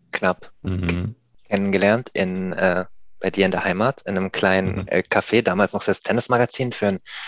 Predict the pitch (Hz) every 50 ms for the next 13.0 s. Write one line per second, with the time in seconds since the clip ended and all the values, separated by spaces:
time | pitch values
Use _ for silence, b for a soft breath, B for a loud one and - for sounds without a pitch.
0 | B B B B - - 95 92 - - 104 101 - - 104 107 - - - -
1 | 101 - - - 95 110 139 156 B B B B B B - 104 101 - 92 95
2 | 104 - 101 - - 101 90 90 - - - - - 50 82 82 85 - - -
3 | - - - - - 87 87 85 90 87 85 85 82 82 - - - 87 85 87
4 | 87 85 85 87 - - - - 90 87 80 - - - - - - 92 - -
5 | - 87 - - 90 87 87 85 87 85 87 - - B B B B B B B
6 | - 92 90 90 90 90 90 90 90 85 85 95 95 - 95 92 85 90 90 90
7 | 87 87 87 87 85 82 87 90 87 85 85 - - - - - 95 - - -
8 | - 90 - - 98 87 85 - - 92 90 92 90 - - - 87 - - -
9 | - 92 92 90 85 - B B B B B B B B B - - 92 - -
10 | - - 95 92 - 95 - - 95 92 92 92 92 98 92 87 - 92 90 -
11 | 92 92 85 87 90 85 95 90 87 - - - 92 90 95 - 101 92 - 90
12 | - - 87 87 90 - - - 95 - - - - - 95 85 85 85 87 -